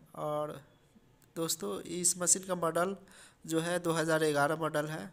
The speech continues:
और यह मशीन जो है रीपेंट है, देख सकते हैं।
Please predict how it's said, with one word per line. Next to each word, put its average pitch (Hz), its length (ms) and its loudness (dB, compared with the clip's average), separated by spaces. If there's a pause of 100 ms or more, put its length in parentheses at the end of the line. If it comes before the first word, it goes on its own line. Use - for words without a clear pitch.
(640)
और 147 220 2
यह 160 140 0
मशीन 160 300 2
जो 170 140 -4
है 165 180 0
रीपेंट 170 560 -2
है, 202 180 -8 (220)
देख 151 200 -4
सकते 151 300 -4
हैं। 160 200 -8